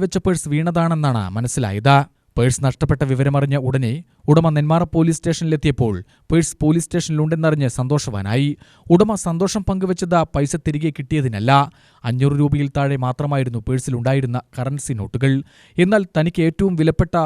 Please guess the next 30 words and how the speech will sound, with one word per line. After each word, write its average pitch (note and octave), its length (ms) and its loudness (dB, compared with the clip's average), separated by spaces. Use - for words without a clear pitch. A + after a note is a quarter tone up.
വിവാഹമോതിരം, C3 720 -2
വിവാഹ F3 260 2
സമയത്ത് F#3 420 -2
താനും D#3 300 0
ഭാര്യയും D#3+ 280 0
പരസ്പരം D3 480 -2
കൈമാറിയ D3+ 480 0
പേരുകൾ D3+ 340 2
കൊത്തിയ D3 400 -2
വിലപ്പെട്ട C3 360 -4
മോതിരം C3 440 -2
അതിനകത്തുണ്ടായിരുന്നു. C#3 920 0
ആ B2+ 100 6
മോതിരം C3 420 4
തിരികെ C3 280 2
ലഭിച്ചതിന്റെ C#3 420 0
സന്തോഷത്തിലായിരുന്നു C3 800 0
ഉടമ. A2 180 0
രണ്ട് D#3+ 320 4
പവൻ G#3+ 160 -2
തൂക്കം G3 240 0
വരുന്ന F#3+ 320 0
ഏകദേശം E3+ 460 0
ഒന്നര D3 280 0
ലക്ഷത്തോളം E3 600 0
രൂപ D#3+ 240 2
വില C3+ 200 2
വരുന്ന D#3 260 0
വിവാഹമോതിരത്തിന് C#3+ 800 2
പകരം A#2 340 -2